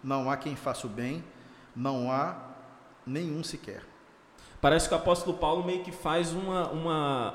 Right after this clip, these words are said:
Speaker 2: uma... ele copia e cola. Ele pega o que o salmista diz e coloca aqui em Romanos.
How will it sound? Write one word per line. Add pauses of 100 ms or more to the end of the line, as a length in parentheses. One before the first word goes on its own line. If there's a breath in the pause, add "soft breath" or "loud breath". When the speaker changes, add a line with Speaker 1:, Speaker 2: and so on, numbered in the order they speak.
Speaker 2:
uma...
ele (120)
copia
e
cola. (460)
Ele
pega
o
que
o
salmista
diz
e
coloca
aqui
em
Romanos.